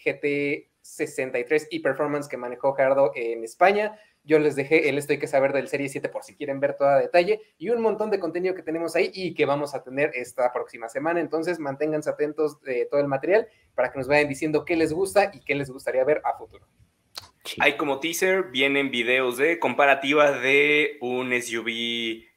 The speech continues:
Speaker 3: a gasolina
Speaker 1: Ajá.
Speaker 3: contra su versión equivalente en eléctrico para ver si la autonomía es parecida. Salimos de ruta
Speaker 2: Ajá.
Speaker 3: para comprobarlo.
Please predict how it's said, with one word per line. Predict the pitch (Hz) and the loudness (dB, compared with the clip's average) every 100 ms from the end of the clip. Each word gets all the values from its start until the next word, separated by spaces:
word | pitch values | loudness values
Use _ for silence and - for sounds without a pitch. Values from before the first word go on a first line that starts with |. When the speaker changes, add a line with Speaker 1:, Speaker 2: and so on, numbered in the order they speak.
| _ | _
Speaker 3:
a | - | -2
gasolina | 104 110 123 160 196 208 | 0 2 0 2 2 2
Speaker 1:
Ajá. | 123 | 2
Speaker 3:
contra | 123 160 160 156 | 0 2 0 0
su | 160 | -2
versión | 147 123 143 135 | -4 -4 -2 -4
equivalente | 127 127 117 127 | 0 0 0 -4
en | 113 | -6
eléctrico | 104 127 135 151 165 170 | 0 0 0 -4 -4 -2
para | 107 104 | 0 0
ver | 113 127 | 0 0
si | - 202 | -2 0
la | 143 | 0
autonomía | 123 147 143 120 127 127 120 | 2 -2 -2 -2 -2 -2 -4
es | 107 107 104 - | -6 -6 -6 -8
parecida. | - - - 185 233 | -12 -10 -6 -6 -6
Salimos | - 98 101 107 | -12 -10 -10 -6
de | 95 | -6
ruta | 92 - | -4 -4
Speaker 2:
Ajá. | |
Speaker 3:
para | 113 135 | -2 -2
comprobarlo. | 110 123 165 190 202 | 0 6 6 6 -2